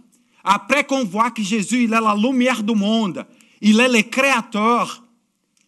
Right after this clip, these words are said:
il est le Messie, on commence à voir des noms, des, des, des, des personnes réelles là. Parfois, ça me frappe que parfois, nous trouvons la religion comme quelque chose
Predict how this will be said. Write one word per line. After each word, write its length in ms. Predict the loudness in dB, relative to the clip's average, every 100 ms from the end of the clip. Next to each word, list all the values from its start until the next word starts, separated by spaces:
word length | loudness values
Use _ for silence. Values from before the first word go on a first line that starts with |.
| _ _
il 200 | 2 4
est 100 | 4
le 160 | 4 2
Messie, 920 | 4 4 2 -2 -4 0 0 0 -6 -20 _ _ -14 -14 -2
on 160 | -2 0
commence 420 | 0 0 -4 -6
à 80 | -6
voir 300 | -4 -6 -4
des 220 | -4 -4
noms, 800 | -6 -6 -6 -4 -4 -4 -6 -10 -18 _ _ _ _ _
des, 260 | -4 -4
des, 400 | -4 -4 -4 -6 -10 _
des, 300 | -2 -2 -2
des 120 | -2
personnes 840 | -2 -6 -8 -8 -8 -6 -4 -4
réelles 600 | -6 -6 -6 -6 -4 -4 -4
là. 320 | -6 -8 -10 _ _ _ _ _ _ _ _
Parfois, 800 | -4 -4 -6 -2 0 0 -2 -6 _ _ -6 -6 -4
ça 180 | -6 -4
me 120 | -4
frappe 380 | -4 -4 -4 -4
que 80 |
parfois, 580 | -8 -8 -10 -4 0 0 -4 -18 0
nous 180 | 4 4
trouvons 480 | 2 -2 -2 0 0
la 160 | 0
religion 380 | 0 -2 0 0
comme 200 | 0 -4
quelque 360 | -2 -4 -2 -6
chose 480 | -4 -2 -2 -4